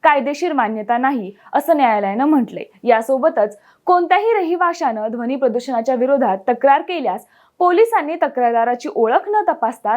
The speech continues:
थेट कारवाई करण्याचे निर्देशही न्यायालयाने दिलेत. कोणत्याही धर्मासाठी लाऊडस्पीकरचा वापर हा अनिवार्य नाही, असं म्हणत त्यासोबतच वाढते ध्वनी प्रदूषण रोखण्यासाठी राज्य सरकारनं तातडीनं उपाययोजना कराव्यात, असा स्पष्ट निकाल मुंबई न्यायालयानं दिलाय.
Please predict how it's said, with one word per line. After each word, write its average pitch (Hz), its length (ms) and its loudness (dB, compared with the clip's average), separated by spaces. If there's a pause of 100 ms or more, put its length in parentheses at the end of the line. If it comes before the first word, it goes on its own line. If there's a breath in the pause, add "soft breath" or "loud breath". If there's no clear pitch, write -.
(120)
थेट 285 260 -2
कारवाई 269 380 2
करण्याचे 226 400 -6
निर्देशही 233 520 -2
न्यायालयाने 220 520 -2
दिलेत. 220 240 -4 (280)
कोणत्याही 403 540 2
धर्मासाठी 381 680 0
लाऊडस्पीकरचा 247 720 0
वापर 262 400 0
हा 277 200 -2
अनिवार्य 330 520 0
नाही, 220 280 -6 (120)
असं 240 200 -2
म्हणत 247 340 -2 (340 loud breath)
त्यासोबतच 311 760 2
वाढते 254 440 0
ध्वनी 392 260 -6
प्रदूषण 320 480 -4
रोखण्यासाठी 262 800 -2
राज्य 233 320 0
सरकारनं 269 500 0
तातडीनं 294 560 0
उपाययोजना 233 600 -2
कराव्यात, 233 460 0 (300 soft breath)
असा 277 200 -2
स्पष्ट 330 380 -2
निकाल 294 340 0
मुंबई 247 360 -4
न्यायालयानं 202 560 -4
दिलाय. 202 280 -4